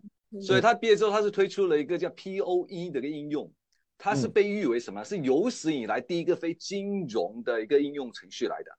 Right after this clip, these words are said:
Speaker 3: 嗯。
Speaker 2: 然后他后面是加入了一家公司叫 BigPay，他是专门做比特币支付业的，他在里面是做技术主管。然后最关键就在这里了，
Speaker 3: 嗯。
Speaker 2: 他在 BigPay 里面呢，他成立了一个叫伏尔泰之家的一个这，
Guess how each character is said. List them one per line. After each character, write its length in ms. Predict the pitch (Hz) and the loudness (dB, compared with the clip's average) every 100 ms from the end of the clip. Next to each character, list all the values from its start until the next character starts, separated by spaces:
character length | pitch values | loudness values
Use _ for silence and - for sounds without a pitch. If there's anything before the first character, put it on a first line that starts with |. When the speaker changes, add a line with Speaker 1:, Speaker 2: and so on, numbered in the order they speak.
| _ - | _ -8
Speaker 3:
嗯。 220 | - 107 | -6 -2
Speaker 2:
然 100 | 208 | 4
后 100 | 147 | 4
他 200 | 160 170 | 4 0
后 120 | 170 185 | 2 0
面 160 | 170 | 0
是 120 | 170 | -2
加 260 | 165 160 151 | -2 0 0
入 160 | 156 143 | 0 2
了 160 | 127 | 2
一 60 | 127 | 2
家 120 | 143 | 0
公 220 | 131 143 | -2 -4
司 160 | 139 131 | -4 -2
叫 160 | 135 131 _ | -2 -2 _
BigPay， 560 | 185 - - 147 92 73 _ _ _ | -6 -6 -6 -2 -2 -4 _ _ _
他 120 | - 160 | 0 2
是 360 | 170 165 147 | 6 6 6
专 200 | 123 160 | 4 2
门 80 | 131 | 2
做 140 | 127 | 2
比 220 | 156 107 85 | 2 2 -2
特 120 | 139 | 0
币 220 | 143 123 | 2 2
支 260 | - 165 175 | 0 0 0
付 200 | 180 135 | 2 4
业 180 | 143 | 4
的， 80 | 90 | 4
他 140 | 90 156 | 0 0
在 100 | 151 | 0
里 100 | 107 | 0
面 140 | 135 | -2
是 160 | 143 135 | -2 -2
做 240 | - 139 | 6 6
技 140 | - | 4
术 120 | 147 180 | 0 -2
主 200 | - 98 | -2 0
管。 120 | - - _ _ _ _ | -2 -2 _ _ _ _
然 140 | - 156 | 4 6
后 60 | |
最 100 | 208 | 8
关 180 | 185 190 | 6 6
键 140 | 180 175 | 4 6
就 80 | |
在 80 | 170 | 4
这 140 | - 147 | 4 2
里 100 | 87 | 0
了， 120 | 69 | -8
Speaker 3:
嗯。 80 | - | -14
Speaker 2:
他 120 | - | -2
在 100 | 190 | 0
BigPay 500 | 196 214 - - 214 | 2 -2 -6 -2 0
里 120 | 117 92 | 0 -4
面 280 | 104 156 | -4 -2
呢， 200 | 127 120 113 _ _ | -2 -6 -10 _ _
他 100 | - | -2
成 380 | 196 - 107 131 | -2 -2 -4 0
立 140 | 247 220 | 2 4
了 160 | 135 | 4
一 100 | 110 | 4
个 160 | 110 156 | 2 2
叫 240 | - 151 | 4 2
伏 380 | 131 _ 104 156 | 0 _ 2 4
尔 120 | 165 | 4
泰 220 | 98 160 - | 2 -2 -4
之 240 | - 147 | -4 -6
家 240 | - 147 | 0 -2
的 220 | 135 120 104 | 0 0 0
一 120 | 104 | -2
个 180 | 104 139 | 4 4
这， 160 | - | 4